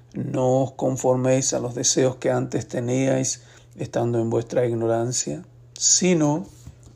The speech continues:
como aquel que os llamó es santo, sed también vosotros santos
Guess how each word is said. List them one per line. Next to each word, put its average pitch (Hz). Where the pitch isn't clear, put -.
como 117
aquel 139
que 127
os 131
llamó 120
es 117
santo, 117
sed 160
también 151
vosotros 147
santos 139